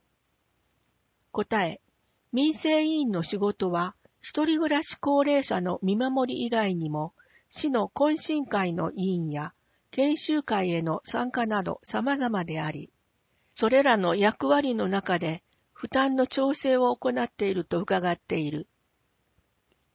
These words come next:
問い。高齢者を狙った詐欺などの犯罪が多発している。高齢者に情報を届ける上で、どのような課題があるか。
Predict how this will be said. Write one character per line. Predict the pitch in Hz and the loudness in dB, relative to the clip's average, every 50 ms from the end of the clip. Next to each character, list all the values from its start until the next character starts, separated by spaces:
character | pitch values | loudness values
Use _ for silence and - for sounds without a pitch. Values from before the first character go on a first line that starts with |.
| _ _ _ _ _ - | _ _ _ _ _ -4
問 | 220 196 180 175 | -2 0 0 0
い。 | 185 - _ _ _ _ _ _ _ _ _ _ _ _ _ _ _ _ _ _ | -4 -8 _ _ _ _ _ _ _ _ _ _ _ _ _ _ _ _ _ _
高 | - - 294 320 311 | -2 2 2 2 4
齢 | 339 339 330 | 2 2 0
者 | 330 - 240 220 196 | 0 0 0 0 0
を | 185 | 0
狙 | 175 180 190 202 208 | 2 2 2 2 2
っ | 214 208 | 0 -2
た | _ - 202 202 | _ -4 -2 -2
詐 | 208 - 285 294 | -2 0 0 0
欺 | 302 311 269 | 0 0 0
な | 240 214 180 | 0 0 -2
ど | 185 175 | -2 -2
の | 170 165 156 | -2 -4 -4
犯 | - - 226 220 233 | -4 -2 -2 -2 0
罪 | 233 247 233 226 220 | 0 0 0 0 0
が | 220 214 - | 0 -2 -2
多 | - 208 | -4 -6
発 | 220 226 208 - - 220 | -4 -4 -6 -6 -8 -12
し | - - | -10 -4
て | - 190 175 165 | -2 -2 0 0
い | |
る。 | 165 190 165 185 226 _ _ _ _ _ _ _ _ _ _ _ _ _ _ _ _ _ _ _ _ _ - | -2 -4 -8 -10 -10 _ _ _ _ _ _ _ _ _ _ _ _ _ _ _ _ _ _ _ _ _ -2
高 | - 269 277 277 | 2 6 6 8
齢 | 285 302 294 285 277 | 8 6 4 2 2
者 | - 220 202 196 | 2 0 0 0
に | 190 175 175 - - | 0 0 -2 -2 0
情 | - 254 285 302 302 | 2 2 4 4 2
報 | - 320 285 277 | 2 2 2 2
を | 277 269 | 2 2
届 | - 269 262 254 262 254 - 262 | 2 2 2 2 2 -2 0 -2
け | 262 | -2
る | 240 196 190 | 0 0 0
上 | 185 185 170 | 0 0 -2
で、 | 165 175 160 170 - _ _ _ _ _ _ _ - | -2 -4 -6 -6 -8 _ _ _ _ _ _ _ 0
ど | 233 254 294 | 2 2 4
の | 294 285 254 | 4 4 4
よ | 226 196 180 | 4 4 2
う | 175 | 0
な | 170 175 | 0 -2
課 | - - 208 | -2 -2 -2
題 | 208 208 202 202 196 | 0 0 0 0 0
が | 196 190 185 | 0 0 0
あ | 180 | 0
る | 185 | -2
か。 | - - - 165 - | -6 -10 -10 -10 -10